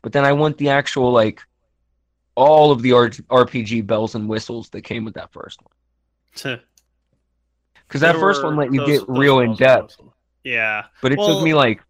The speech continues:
Speaker 1: four playthroughs before I even knew what I was doing.
Speaker 2: And that, that was part of its problem, though, with the first one was it was almost too in depth 'cause you could go, you could go into the weeds and it was just like,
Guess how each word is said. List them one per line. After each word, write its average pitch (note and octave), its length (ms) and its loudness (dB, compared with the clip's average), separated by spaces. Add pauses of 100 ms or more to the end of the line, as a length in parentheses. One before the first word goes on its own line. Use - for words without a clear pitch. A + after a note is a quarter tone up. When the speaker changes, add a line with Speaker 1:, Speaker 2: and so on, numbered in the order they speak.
(100)
Speaker 1:
four C3 280 0
playthroughs A#2+ 580 -4
before G#2+ 300 -2
I G#2+ 60 2
even G#2 180 -6
knew G#2+ 120 -6
what G#2+ 120 -4
I G#2 80 0
was G2 180 -10
doing. F#2 540 -12 (420)
Speaker 2:
And F3+ 140 -6
that, G3 220 -6
that F3+ 140 -2
was G3 160 -8
part F3+ 220 -6
of D#3 100 -10
its A#2+ 140 -12
problem, C3+ 520 -6
though, C3 160 -4
with B2+ 140 -12
the A2+ 80 -12
first B2+ 380 -10
one D3 240 -8
was A#2+ 480 -6 (320)
it D#3 60 -6
was D3+ 180 -4
almost F3 460 -8
too C#3 220 -8
in E3 100 -6
depth F3 260 -8
'cause C#3 180 -14
you D#3+ 80 -12
could C#3 200 -14
go, C#3+ 240 -6
you D#3+ 180 -12
could E3+ 180 -12
go F#3+ 220 -6
into D#3 320 -6
the B2+ 120 -10
weeds C#3 440 -6
and B2+ 80 -8
it B2 60 -6
was A#2 160 -8
just B2+ 220 -8
like, A2+ 340 -6